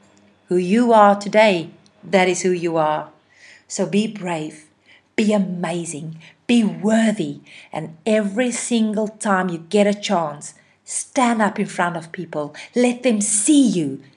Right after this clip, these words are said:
speak, be heard. Go and have the dry mouth. Let your heart beat so, so fast and watch every move in slow motion.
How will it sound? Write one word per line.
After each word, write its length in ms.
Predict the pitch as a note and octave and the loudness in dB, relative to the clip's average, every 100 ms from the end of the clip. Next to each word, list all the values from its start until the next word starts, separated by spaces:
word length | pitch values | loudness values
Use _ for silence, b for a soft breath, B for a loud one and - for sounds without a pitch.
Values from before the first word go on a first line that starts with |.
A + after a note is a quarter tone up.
| _ | _
speak, 1000 | - - - - - - B3 E3+ - - B B B - | -10 -2 0 0 -2 2 4 4 -2 -14 B B B -10
be 300 | F3 B3 B3+ | 2 4 4
heard. 720 | - - A3 A3 G3 F#3+ - - _ _ _ _ _ | -2 0 4 6 6 2 -8 -20 _ _ _ _ _
Go 240 | - A#3 D#4 | 4 6 8
and 100 | C4+ | 6
have 400 | G3+ B3+ A#3 - | 2 0 -2 -4
the 80 | A3 | -2
dry 300 | G3+ F3+ F3 | 4 4 4
mouth. 480 | D#3+ D#3 D3+ - - B B - | 0 -2 -4 -6 -20 B B 0
Let 420 | G#3 C4 D4+ D4+ | 4 6 4 2
your 140 | C4+ | 0
heart 400 | G#3 G#3 G3+ G3+ - E3 | 4 4 4 0 -10 -2
beat 340 | G3+ G3 - - | 0 0 -4 -16
so, 680 | - - - C#4 B3+ B3 A#3+ B B | -6 -4 2 2 2 -2 -6 B B
so 560 | - - - - A3+ C#4+ | -8 -2 0 0 0 -2
fast 680 | - B3 E3+ C3+ - - - B B B - | -2 -2 -2 -6 -12 -14 -20 B B B -2
and 160 | G3 | 4
watch 280 | G3+ G3 - - | 4 4 -2 0
every 540 | C4+ C4+ - - C#4+ B3+ | 2 2 0 -2 -2 0
move 880 | A#3 G3+ G#3 B3 G#3+ F3 G3 - | 0 0 0 0 0 -4 -10 -14
in 140 | - D#3+ | -14 -12
slow 260 | - F#3 | -10 -8
motion. 640 | E3+ E3 D#3 D#3+ - - | -8 -8 -10 -10 -12 -14